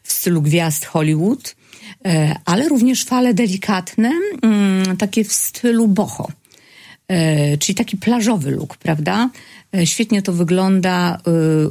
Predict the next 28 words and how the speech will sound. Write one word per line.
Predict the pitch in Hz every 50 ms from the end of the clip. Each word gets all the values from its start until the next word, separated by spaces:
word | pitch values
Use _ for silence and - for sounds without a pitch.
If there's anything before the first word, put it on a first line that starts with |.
| - -
u | 170 165 160 156 160 165
młodych | 170 180 185 196 170 208 185
dziewcząt. | 147 165 147 139 - - - - 156 156 - - _ - - - - -
Nie | 302
oddaje | 277 214 202 196 247 240 214 170 156
lat, | 156 160 196 247 - - - - _ _ _ _ - - - 233 220 - _ - 196
E, | 175 165 160 156 156 156 156 156 156 151 151 151 151 151 151 151 151 151 151
nadal | 160 180 214 220 208 254 226 190
modne | 196 202 196 196 185
są | 180 - - 175 175
końskie | - 196 190 196 190 - - -
ogony, | - 175 165 151 151 147 147 147 160 196 220 202 - - - - -
mm, | 170 160 156 156 151 151 151 147 147 147 147 143 143 143 143 139 139 139 139 139 139 139 139
zaczesane | 143 - 175 175 - 185 175 - 185 170 165 160 156
wysoko | 143 147 151 - 175 175 180 - - 294 302 285
lub | 262 220 185 151 165
właśnie | 165 165 165 - 165 156 151
nisko, | 156 165 175 - - - - 226 240 254 - - - - - - - - - - -
e, | 190 175 165 160 160 156 156 151 151 151 151
na | 151 156 165 160
głaciutko. | 156 147 156 151 151 - 208 214 214 - - - 233 226 233 226 - - - - - _
Modne | - 190 190 208 214 196 196 185
są | 180 - 185 175
maleńkie | 175 170 175 190 190 185 - 180
koczki | 170 - - 190 196 196 - - - 220 220 -
upięte | 202 196 - - 202 202 202 196 208 196
nad | 196 196 196 -
karkiem, | - - 214 208 214 208 - - 233 240 240 247